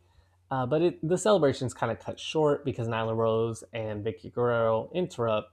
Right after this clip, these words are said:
and Nyla basically says that Shida has hit a lot of, uh,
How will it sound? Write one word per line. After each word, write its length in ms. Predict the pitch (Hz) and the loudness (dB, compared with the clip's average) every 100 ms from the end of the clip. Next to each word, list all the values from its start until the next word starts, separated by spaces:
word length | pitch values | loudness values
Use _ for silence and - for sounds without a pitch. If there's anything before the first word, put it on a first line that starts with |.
| _ | _
and 180 | 143 127 | -6 -4
Nyla 300 | 120 117 117 | -2 0 0
basically 420 | 110 104 - 117 | -2 -4 -8 -12
says 440 | 113 - 107 104 - | -10 -6 -6 -6 -8
that 260 | 104 101 - _ _ _ _ | -8 -8 -12 _ _ _ _
Shida 400 | - 139 123 117 | -6 -2 0 0
has 180 | 113 107 | -2 -6
hit 360 | - 120 110 - | -6 -4 -4 -4
a 120 | 113 | -6
lot 340 | 107 110 120 127 | 0 2 2 2
of, 260 | 131 120 | 0 0
uh, 640 | - 127 123 120 117 117 | -2 -2 0 0 0 -2